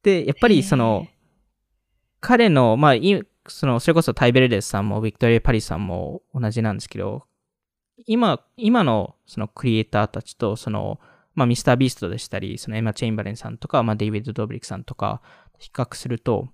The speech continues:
Speaker 1: い-、一個の動画を作る時間がすごい少ないんですよ。
Speaker 2: うーん。
Speaker 1: 彼って大体五分以内に一本のTikTok動画作れるんですよ、ディランさんは。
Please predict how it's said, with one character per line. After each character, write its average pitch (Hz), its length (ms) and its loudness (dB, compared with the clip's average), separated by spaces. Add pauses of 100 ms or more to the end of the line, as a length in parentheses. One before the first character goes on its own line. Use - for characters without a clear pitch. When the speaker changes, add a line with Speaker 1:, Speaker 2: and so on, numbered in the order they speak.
(160)
Speaker 1:
い-、 190 160 -4 (140)
一 233 240 -2
個 - 100 4
の 120 100 2
動 120 220 4
画 117 140 4
を 117 100 0
作 - 280 -4
る 107 300 -2 (260)
時 135 220 -6
間 202 240 4
が 196 100 2
す - 220 -4
ご 180 120 6
い 143 40 4
少 - 200 -2
な 110 60 2
い 98 60 -4
ん 113 40 -8
で - 20 -12
す - 80 -16
よ。 143 160 -12 (360)
Speaker 2:
う 277 40 2
ー 247 60 8
ん。 214 1000 0
Speaker 1:
彼 226 220 4
っ - 20 4
て - 220 -2
大 151 160 6
体 175 160 2
五 - 160 6
分 220 220 2
以 233 60 4
内 117 200 2
に - 460 -8 (600)
一 165 120 -2
本 117 280 0
の 98 100 -2
TikTok - 440 0
動 - 140 4
画 - 120 -4
作 - 160 -6
れ 107 100 0
る 69 100 -8
ん - 60 -12
で - 60 -16
す - 40 -20
よ、 - 120 -12
デ - 100 -4
ィ - 20 -4
ラ 87 80 -4
ン 87 60 -6
さ - 120 -12
ん 82 60 -10
は。 82 140 -14